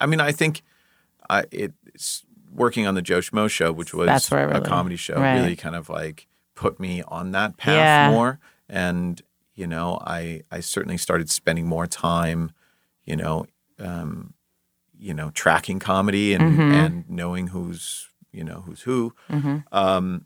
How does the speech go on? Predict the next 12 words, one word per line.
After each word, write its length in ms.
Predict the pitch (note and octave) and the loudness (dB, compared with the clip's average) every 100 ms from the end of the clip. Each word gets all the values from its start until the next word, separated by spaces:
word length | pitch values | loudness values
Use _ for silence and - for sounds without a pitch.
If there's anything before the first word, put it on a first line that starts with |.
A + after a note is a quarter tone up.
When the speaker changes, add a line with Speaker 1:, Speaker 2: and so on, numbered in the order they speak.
| _ _ _ - | _ _ _ 2
Speaker 1:
but 120 | B2 | 6
it 60 | C3 | 6
wasn't 240 | D3+ D3 | 6 6
until 440 | A#2+ - A2+ G#2 F#2 | 4 6 6 6 6
I 80 | F#2+ | 2
really 280 | F#2 F#2 F2 | 4 4 4
got 160 | E2+ | 2
to 60 | - | 0
Comedy 240 | E2 E2 | -8 -8
Central 360 | - C#3 D3 F#2+ | -6 -6 -4 -4
that 280 | E2 E2 E2 - - | -2 -4 -4 -10 -8
I 360 | E2 E2 E2 | -6 -4 -8